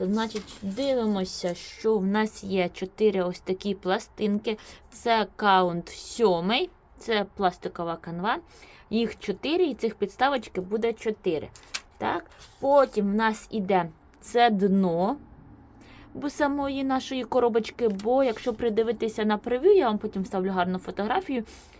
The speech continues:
тут вишивається ще така маленька коробочка, в яку воно,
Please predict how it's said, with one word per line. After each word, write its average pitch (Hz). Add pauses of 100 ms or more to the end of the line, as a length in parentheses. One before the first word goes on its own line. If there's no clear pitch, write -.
(180)
тут 247
вишивається 220
ще 220
така 202
маленька 202
коробочка, 370
в 294
яку 202
воно, 208